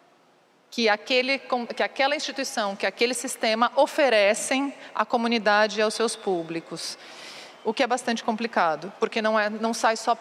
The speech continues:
somente dali. Por outra parte, ah, é importante olhar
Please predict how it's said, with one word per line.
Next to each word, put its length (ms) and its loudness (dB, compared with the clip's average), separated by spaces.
somente 420 -2
dali. 320 0
Por 160 2
outra 220 4
parte, 680 2
ah, 960 4
é 80 0
importante 680 0
olhar 800 4